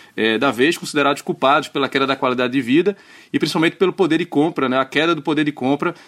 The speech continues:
sobretudo de trabalhadores, eh, de mão de obra pouco qualificada.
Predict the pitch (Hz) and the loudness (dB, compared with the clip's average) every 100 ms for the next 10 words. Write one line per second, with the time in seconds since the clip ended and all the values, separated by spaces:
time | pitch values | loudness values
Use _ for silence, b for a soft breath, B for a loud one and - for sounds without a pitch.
0 | B - 160 165 156 165 165 165 156 147 | B -4 0 2 2 -2 0 0 0 2
1 | 135 160 160 - 123 135 135 139 - - | 2 0 -2 -4 0 2 2 0 -4 -6
2 | 131 151 151 143 156 151 170 175 175 170 | -2 2 4 2 0 -2 2 2 2 0
3 | 151 151 170 - 117 98 98 | 0 0 -4 0 2 0 -4